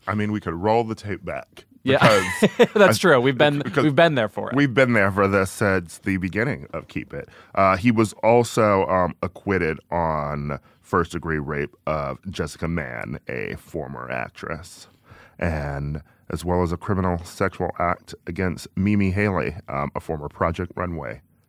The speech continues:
Speaker 1: production assistant. So two of the people, you know, who bravely spoke out about him obviously didn't get justice, and neither did many of the people in Hollywood who have come forward with their stories. So it's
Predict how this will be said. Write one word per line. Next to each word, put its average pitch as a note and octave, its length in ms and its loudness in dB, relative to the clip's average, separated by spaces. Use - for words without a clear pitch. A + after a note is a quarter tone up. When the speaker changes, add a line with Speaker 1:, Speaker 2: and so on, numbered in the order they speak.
Speaker 1:
production - 540 -10
assistant. - 520 -14
So A#2+ 600 4
two E3+ 240 6
of C#3 60 6
the A#2 80 0
people, G2+ 380 0
you F#2+ 100 -2
know, D#2 180 -2
who D2 340 -6
bravely D2+ 320 -8
spoke - 260 -10
out B1 120 -12
about - 300 -12
him - 400 -14
obviously C2 600 -4
didn't B1+ 400 -8
get - 220 -8
justice, D#2 540 -8
and E2 120 -4
neither D#2 320 -2
did D2 380 -6
many F#2+ 340 0
of F2 280 -4
the F#2+ 220 -2
people - 380 -6
in F2+ 140 -6
Hollywood C#2+ 600 -8
who C#2+ 320 -10
have B1+ 440 -14
come C#2 220 -10
forward C2 500 -12
with D2 120 -10
their C#2 140 -10
stories. A#1+ 640 -12
So F#2+ 340 2
it's - 340 -4